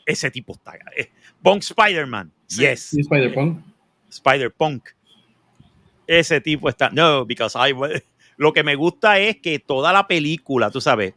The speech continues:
Speaker 1: of course, ocurren una serie de cosas, incluyendo de que sale un villano nuevo que se llama The Spot.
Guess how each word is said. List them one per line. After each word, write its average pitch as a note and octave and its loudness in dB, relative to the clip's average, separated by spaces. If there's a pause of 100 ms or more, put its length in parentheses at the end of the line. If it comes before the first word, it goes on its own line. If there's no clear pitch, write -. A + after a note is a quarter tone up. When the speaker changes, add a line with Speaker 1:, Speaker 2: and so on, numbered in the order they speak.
(120)
Speaker 1:
of C#3+ -2
course, A3 2 (380)
ocurren G3+ 4
una A3 0
serie G#3+ 0
de G3 0
cosas, G3 2
incluyendo C#3 -4
de E3 -4
que C#3 -6
sale C3+ 0
un E3 -8
villano D3+ -2
nuevo D3 -2
que - -8
se A2 -10
llama B2 -2
The A2+ -6
Spot. - 0